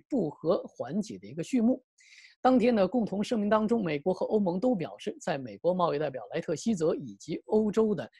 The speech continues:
商贸专员豪根双方团队的努力之下，美欧达成了减少关税的协议，这将有利于美欧双方的出口，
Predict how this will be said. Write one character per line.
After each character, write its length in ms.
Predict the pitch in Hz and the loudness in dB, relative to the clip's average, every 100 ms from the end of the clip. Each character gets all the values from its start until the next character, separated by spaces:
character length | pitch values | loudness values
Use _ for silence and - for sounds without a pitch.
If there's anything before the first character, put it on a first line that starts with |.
| _ | _
商 220 | - 226 | -4 -2
贸 200 | 220 143 | 0 -2
专 200 | - 220 | -2 -4
员 240 | 202 127 175 | -4 -4 -8
豪 260 | - 131 165 | -8 -4 -2
根 220 | 247 254 | 0 -2
双 240 | - 202 185 | -4 -4 -2
方 180 | 185 | -4
团 240 | 185 123 160 | -4 -10 -6
队 140 | 175 | -6
的 100 | 131 - | -6 -8
努 180 | 135 113 | -10 -8
力 140 | 156 | -8
之 140 | 185 | -6
下， 180 | - 175 _ - - - | -4 -4 _ -20 -20 -14
美 140 | - 175 | -2 0
欧 240 | 269 285 - | 2 -2 -4
达 200 | 131 175 | -4 -4
成 200 | - 151 | -4 -6
了 120 | 147 | -6
减 180 | 120 147 | -4 -8
少 140 | 113 - | -8 -4
关 240 | 196 208 | -2 0
税 120 | 196 | -2
的 120 | 127 | -6
协 140 | 101 135 | -10 -4
议， 260 | 202 220 _ _ _ | -2 -2 _ _ _
这 140 | - 214 | 4 6
将 180 | 220 | 6
有 220 | 190 147 151 | 2 0 2
利 160 | 214 | 0
于 180 | 160 202 | 0 -2
美 140 | 180 123 | -4 -6
欧 180 | 147 170 | -6 -6
双 260 | 220 196 | -2 -2
方 160 | 196 165 | -2 -6
的 100 | - | -8
出 220 | - 269 | -2 -2
口， 340 | - 104 - | -2 -6 -6